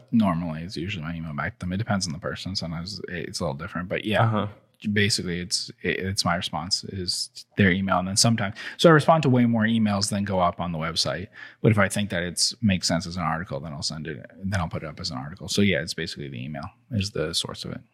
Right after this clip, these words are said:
Speaker 2: How do people ask you a question if they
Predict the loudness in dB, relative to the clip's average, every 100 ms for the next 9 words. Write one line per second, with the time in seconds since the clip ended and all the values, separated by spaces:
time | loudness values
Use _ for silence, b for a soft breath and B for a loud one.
0 | 6 8 10 8 4 4 2 2 2 4
1 | 4 4 2 2 2 2 -2 -4 -4 -2
2 | 0 -2